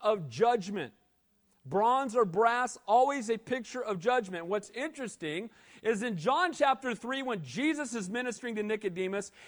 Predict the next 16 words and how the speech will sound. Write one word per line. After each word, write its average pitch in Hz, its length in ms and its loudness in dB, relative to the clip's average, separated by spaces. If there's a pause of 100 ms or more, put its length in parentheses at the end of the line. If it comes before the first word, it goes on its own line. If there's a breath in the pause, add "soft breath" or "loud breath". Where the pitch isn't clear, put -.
he 247 100 -6
recalls 285 600 0
a 277 80 -2
story 262 380 0
back 240 280 0
in 247 120 -2
Numbers 233 340 -2
twenty-one. 202 640 -2 (880 soft breath)
In 240 200 0
Numbers, 262 640 2 (360 soft breath)
the 185 80 -2
people 311 260 2
were 277 120 6
rebelling 269 500 4
against 240 440 -4
God. 160 320 2